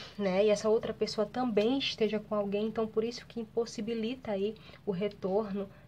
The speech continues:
E pode ser até que vocês de vez em quando, é, vê um, um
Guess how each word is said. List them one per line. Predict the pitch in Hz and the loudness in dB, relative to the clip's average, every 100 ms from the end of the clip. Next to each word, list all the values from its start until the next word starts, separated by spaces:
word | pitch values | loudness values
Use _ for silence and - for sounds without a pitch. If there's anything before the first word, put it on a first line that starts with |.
| - | -16
E | - | -4
pode | - 285 - | 2 2 2
ser | 254 | -2
até | 254 | -2
que | 254 | -6
vocês | 247 247 - 247 233 | -6 -6 0 0 0
de | 220 | 2
vez | 247 247 | 2 2
em | 226 | -2
quando, | - 220 262 277 269 262 247 233 214 214 - - - | 0 2 2 2 4 4 2 2 2 0 -4 -18 -8
é, | - 208 202 202 196 196 190 | 2 6 6 6 6 4 2
vê | 185 202 233 | 2 6 6
um, | 226 214 | 8 8
um | 196 185 202 202 | 6 4 0 0